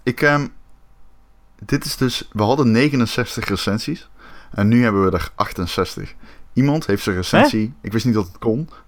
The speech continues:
Speaker 1: teruggenomen. Of zijn account verwijderd of iets.
Speaker 2: Ah.
Speaker 1: I don't know.
Speaker 2: Ah.
Speaker 1: Maar, ehm, ik zou het heel erg waarderen als iemand ook nog een keer een recensie heeft gedaan.
Speaker 2: Oh. Ja.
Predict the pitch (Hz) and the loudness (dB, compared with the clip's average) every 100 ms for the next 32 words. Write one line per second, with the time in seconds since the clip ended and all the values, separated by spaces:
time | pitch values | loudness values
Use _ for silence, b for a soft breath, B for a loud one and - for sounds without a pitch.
0 | - - 127 123 87 85 92 101 b b | -10 -4 0 0 0 -2 -6 -12 b b
1 | b b b - - _ _ - - 135 | b b b -20 -20 _ _ -10 -2 0
2 | - 104 101 98 98 82 85 92 - 101 | 2 0 2 0 0 -2 -2 -4 -4 -2
3 | 85 - 107 - - 95 98 92 92 - | -2 -2 -4 -8 -4 2 2 2 -2 -6
4 | - - - b b b - 131 98 95 | -20 -20 -20 b b b -6 2 6 6
5 | 95 92 - - 98 101 95 95 95 92 | 4 2 -2 0 0 2 2 0 -2 -4
6 | 90 - 95 90 - 90 90 - - - | -4 -4 -6 -4 -4 -6 -8 -10 -10 -8
7 | 85 135 147 - - - - - - - | -6 -8 -8 -8 -8 -8 -8 -8 -8 -10
8 | - - - - - - - - - - | -12 -20 -20 -20 -20 -20 -20 -20 -16 -16
9 | - - - - - - - 143 - - | -16 -20 -20 -18 -16 -12 -4 -2 -2 -6
10 | - - - - - - - - - | -12 -20 -20 -20 -20 -20 -12 -8 -8